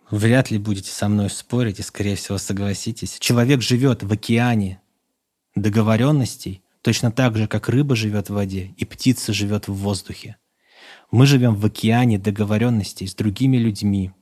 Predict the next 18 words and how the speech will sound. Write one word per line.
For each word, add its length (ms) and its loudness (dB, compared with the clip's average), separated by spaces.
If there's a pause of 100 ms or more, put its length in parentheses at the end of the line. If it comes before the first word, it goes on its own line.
(200)
с 100 -12
самими 340 2
собой. 560 -6 (640)
Да, 220 0
тоже 260 0
это 160 -2
важный 300 0
момент. 420 -2 (420)
Эти 200 2
договорённости 920 4
можно 300 2
поделить 500 0
на 120 0
две 220 -2
большие 460 -2
категории. 680 -6 (580)
Это 200 2
подразумеваемые, 1160 2